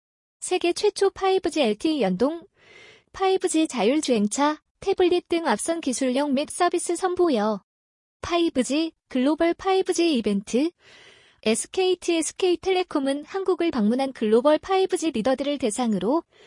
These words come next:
자사의 파이브지 조기 상용화 비전을 제시한다고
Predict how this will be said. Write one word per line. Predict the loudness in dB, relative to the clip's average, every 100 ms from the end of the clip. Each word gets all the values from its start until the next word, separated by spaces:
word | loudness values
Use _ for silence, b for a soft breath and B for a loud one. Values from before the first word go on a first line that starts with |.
| B B B
자사의 | -2 0 2 0
파이브지 | -2 0 0 0 0 0
조기 | 2 0 0
상용화 | -2 -2 -4 -2 -2
비전을 | -2 0 0 0 0
제시한다고 | -2 0 -2 -2 -4 -2 0 0